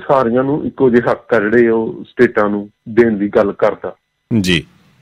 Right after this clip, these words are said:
Speaker 1: ਸੋ ਉਹਦੇ ਚ ਕੋਈ exclusively ਸਿੱਖਾਂ ਦੀ, ਸਿਰਫ ਸਿੱਖਾਂ ਦੇ ਹੱਕਾਂ ਦੀ ਗੱਲ ਨਹੀਂ ਕੀਤੀ ਗਈ।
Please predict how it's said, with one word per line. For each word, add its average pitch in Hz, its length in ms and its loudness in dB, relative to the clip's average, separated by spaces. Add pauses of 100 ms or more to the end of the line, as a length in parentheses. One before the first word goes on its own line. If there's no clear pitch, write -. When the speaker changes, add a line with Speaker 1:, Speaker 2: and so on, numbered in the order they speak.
(440)
Speaker 1:
ਸੋ 151 200 4
ਉਹਦੇ 165 340 2
ਚ 175 40 -2 (300)
ਕੋਈ 156 220 0 (120)
exclusively 160 880 -2
ਸਿੱਖਾਂ - 480 -4
ਦੀ, 135 400 -2 (180)
ਸਿਰਫ 139 340 -2
ਸਿੱਖਾਂ 123 340 -4
ਦੇ 123 200 4
ਹੱਕਾਂ 123 320 -4
ਦੀ 117 80 -2
ਗੱਲ 113 220 2
ਨਹੀਂ 113 160 -2
ਕੀਤੀ - 280 -10
ਗਈ। - 140 -20